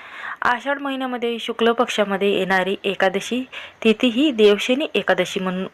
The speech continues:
ओळखली जाते. हा दिवस आपल्या पतीचं आयुष्य व त्यांच्या जीवनामध्ये सुख समृद्धी कायम टिकून राहावी, त्याचबरोबर त्यांच्या जीवनामध्ये, व्य-, व्यवसायामध्ये किंवा नोकरीमध्ये त्यांना यशप्राप्ती मिळावी, म्हणून ही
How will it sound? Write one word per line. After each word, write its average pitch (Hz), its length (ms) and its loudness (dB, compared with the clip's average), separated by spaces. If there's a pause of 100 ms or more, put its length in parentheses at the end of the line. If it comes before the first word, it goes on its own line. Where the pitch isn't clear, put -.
ओळखली 175 400 2
जाते. 175 360 0 (1120)
हा 233 220 2
दिवस 262 340 -4
आपल्या 202 340 -2 (300)
पतीचं 220 440 2
आयुष्य 185 480 2 (320)
व 269 60 6
त्यांच्या 269 360 2
जीवनामध्ये 208 640 -2 (280)
सुख 254 180 6
समृद्धी 202 600 2 (240)
कायम 208 280 2
टिकून 247 320 -8
राहावी, 226 560 0
त्याचबरोबर 202 640 2 (380)
त्यांच्या 220 360 2
जीवनामध्ये, 190 680 0
व्य-, 185 180 2 (140)
व्यवसायामध्ये 214 840 2 (480)
किंवा 254 200 4
नोकरीमध्ये 220 720 -2
त्यांना 180 280 0
यशप्राप्ती 190 720 0
मिळावी, 175 400 0 (340)
म्हणून 214 320 2
ही 214 280 -2